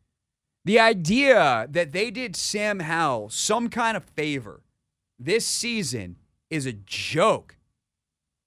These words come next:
That makes me so angry. And it also, by the way, I, I was on with Awad today down in Richmond, and, uh, Adam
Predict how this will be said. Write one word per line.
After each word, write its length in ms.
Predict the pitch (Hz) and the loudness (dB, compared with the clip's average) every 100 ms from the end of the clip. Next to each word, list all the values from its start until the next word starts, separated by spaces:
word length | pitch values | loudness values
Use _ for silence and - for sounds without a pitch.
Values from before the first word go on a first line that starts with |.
| _ _ _ | _ _ _
That 140 | 185 226 | -4 -2
makes 240 | 262 196 | -2 -4
me 80 | 175 | -6
so 640 | - - - 220 233 190 - - | -6 -4 -2 0 0 -2 -8 -8
angry. 640 | 165 247 247 123 85 - _ _ _ _ _ _ _ _ _ _ _ _ _ _ - | -4 -2 -4 -6 -12 -20 _ _ _ _ _ _ _ _ _ _ _ _ _ _ -4
And 320 | 190 190 180 _ _ _ _ _ _ | -4 -2 -8 _ _ _ _ _ _
it 140 | 196 - | -2 0
also, 760 | 185 269 - 196 151 151 185 - | 0 0 0 0 2 0 -4 -8
by 220 | 143 185 | -2 -2
the 100 | 180 | -2
way, 340 | 170 196 160 156 | 0 0 0 -2
I, 300 | 160 101 147 | -6 -4 -4
I 40 | |
was 200 | 165 156 | -4 -2
on 160 | 202 190 | 0 0
with 180 | 143 | -2
Awad 460 | 147 170 151 127 123 | 0 2 4 2 0
today 240 | 131 123 | -2 -2
down 220 | 120 127 117 | 0 -2 -2
in 80 | |
Richmond, 540 | 110 135 - 110 87 90 _ _ _ _ _ _ _ _ _ _ _ | -2 -4 -4 -8 -8 -14 _ _ _ _ _ _ _ _ _ _ _
and, 480 | 143 143 135 127 123 | 0 0 0 0 -4
uh, 480 | 104 131 127 120 120 | -4 -2 0 -2 -2
Adam 640 | 143 151 147 147 135 127 | 0 2 2 0 -2 -4